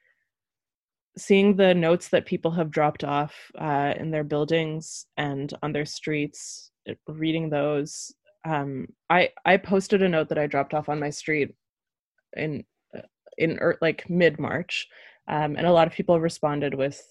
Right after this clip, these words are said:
messages about how they had done the same thing, and starting to talk to people and realize we were having a shared experience and then connecting them to each other,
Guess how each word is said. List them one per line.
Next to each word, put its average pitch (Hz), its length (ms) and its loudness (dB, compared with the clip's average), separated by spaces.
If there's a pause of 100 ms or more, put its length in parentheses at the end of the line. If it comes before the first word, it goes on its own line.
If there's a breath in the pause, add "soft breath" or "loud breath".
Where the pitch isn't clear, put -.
messages 165 460 -4
about 160 180 0
how 151 160 -4
they 143 120 -2
had 143 100 -4
done 143 160 -4
the 151 100 -4
same 151 280 -4
thing, 151 360 -2 (460 soft breath)
and 170 120 6
starting 185 460 2
to 185 220 0 (520)
talk 160 300 2
to 202 80 -2
people 185 580 4
and 165 140 -2
realize 156 420 4
we 160 60 0
were 160 100 2
having 156 320 -2
a 151 40 -2
shared 156 260 0
experience 151 800 -4
and 165 100 -2
then 156 140 -2
connecting 165 480 -4
them 170 160 -2
to 165 160 -4
each 160 160 -4
other, 151 400 0